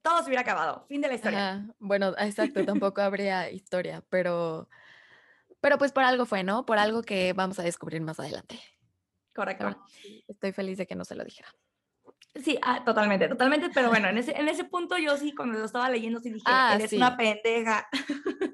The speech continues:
Speaker 2: Sí, porque estuvo a nada. Entonces, ob-, ya Feyre sabiendo todo esto, eh, es como, "Ok,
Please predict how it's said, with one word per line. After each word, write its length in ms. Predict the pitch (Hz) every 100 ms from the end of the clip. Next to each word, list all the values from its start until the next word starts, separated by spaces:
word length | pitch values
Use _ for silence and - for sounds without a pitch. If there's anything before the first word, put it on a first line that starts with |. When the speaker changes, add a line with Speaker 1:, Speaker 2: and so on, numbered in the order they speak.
| 302
Speaker 2:
Sí, 280 | 262 226 214
porque 300 | 196 190 202
estuvo 480 | 196 208 196 226 -
a 160 | 190
nada. 460 | 175 170 160 - - _ _ _ _ - - - _
Entonces, 720 | - 240 254 247 247 294 294 -
ob-, 240 | - 220 214 - -
ya 240 | 240 240
Feyre 380 | 240 254 247 247
sabiendo 420 | 240 214 208 214
todo 380 | - 233 226 226
esto, 560 | 214 - 202 202 359 _ _ _ _ _
eh, 480 | 208 208 208 202 196
es 160 | 214 202
como, 300 | 220 214 196
"Ok, 240 | - 214